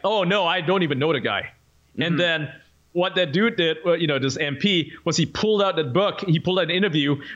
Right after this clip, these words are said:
Speaker 1: where, uh, Rutte was personally thanking Klaus Schwab and, and personally thanked him for receiving his book and said that it was like a, he was using as a guide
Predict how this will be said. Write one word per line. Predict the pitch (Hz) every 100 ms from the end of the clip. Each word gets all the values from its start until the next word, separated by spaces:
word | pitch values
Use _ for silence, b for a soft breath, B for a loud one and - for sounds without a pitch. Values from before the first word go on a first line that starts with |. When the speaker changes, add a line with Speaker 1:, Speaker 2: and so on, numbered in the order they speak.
| B
Speaker 1:
where, | 151 175 165 151 151 156
uh, | 147 139 135 135 - -
Rutte | 156 185 185 185
was | 156 -
personally | 185 190 - 196 175
thanking | 160 170 170 151
Klaus | 160 156
Schwab | - 170 160 151
and, | 151 147
and | 143 151 151
personally | 175 175 180
thanked | - 160 165 180
him | 156
for | 147
receiving | 135 - 165 156 135
his | 123 107
book | 101 143 - - B B
and | 135
said | 175 143
that |
it | 156
was | 160 147 151
like | 131
a, | 131
he | 139 143
was | 143
using | 165 160 156
as | 123
a | 107
guide | 95 120 123 117